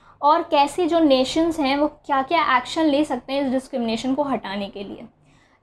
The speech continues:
तो इस पूरे ट्रीटी को, क्योंकि इंडिया इसका, अ, सिग्नेटरी था, तो इसलिए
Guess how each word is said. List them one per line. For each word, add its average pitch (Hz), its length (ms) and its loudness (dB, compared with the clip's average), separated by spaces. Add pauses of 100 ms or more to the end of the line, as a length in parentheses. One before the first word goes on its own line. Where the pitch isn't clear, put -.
तो 320 220 -2
इस 381 180 2
पूरे 330 460 0 (500)
ट्रीटी 285 380 0
को, 320 160 2
क्योंकि 320 360 -2
इंडिया 285 340 4
इसका, 294 360 2
अ, 226 360 -2
सिग्नेटरी 254 580 2
था, 254 300 0 (560)
तो 285 80 -4
इसलिए 302 680 0